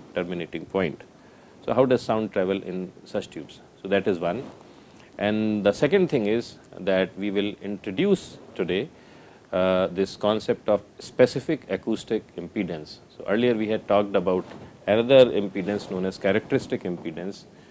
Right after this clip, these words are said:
and it was, uh, defined as Z naught, and we found that its value was rho naught times C, and it did not change with respect to position or time, and it was a property of the medium.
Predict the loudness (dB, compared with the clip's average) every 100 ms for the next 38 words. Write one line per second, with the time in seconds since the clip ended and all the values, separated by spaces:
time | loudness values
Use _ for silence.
0 | -20 -20 -10 -4 -2 -2 -2 0 2 2
1 | 0 -4 -6 -4 -2 -2 0 0 0 0
2 | 0 0 -2 -2 -2 0 2 2 0 -16
3 | -20 -10 -8 -6 -6 -8 -4 -2 -2 -2
4 | -4 -8 -8 -4 -2 -2 0 -2 -4 -4
5 | -2 -4 -6 -12 -20 -20 -20 -6 -4 -2
6 | -4 -4 0 0 -2 -14 -20 -20 -20 -12
7 | -6 -6 -4 -4 -2 -2 -2 -2 -2 -2
8 | -4 -4 -4 -4 -6 -6 -8 -8 -4 -4
9 | -4 -6 -6 -4 -2 -2 -4 -12 -10 -8
10 | -4 -4 -4 -6 -6 -4 -4 -6 -2 -2
11 | -2 -6 -4 -4 -6 -4 -2 -4 -6